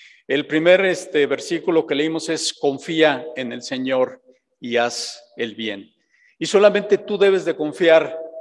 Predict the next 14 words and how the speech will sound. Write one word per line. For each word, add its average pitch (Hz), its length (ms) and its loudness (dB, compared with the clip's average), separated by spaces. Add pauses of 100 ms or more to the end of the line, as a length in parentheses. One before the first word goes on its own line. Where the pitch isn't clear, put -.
(380)
en 135 120 -10
las 131 160 -6
personas 143 560 -4
que 120 180 -8
conoces. - 800 -12 (320)
En 131 140 -2
este 156 240 -2
caso, 170 520 2
debes 175 280 4
de 156 100 0
confiar 156 360 2
en 151 120 -4
tus 135 140 -12
papás - 680 -2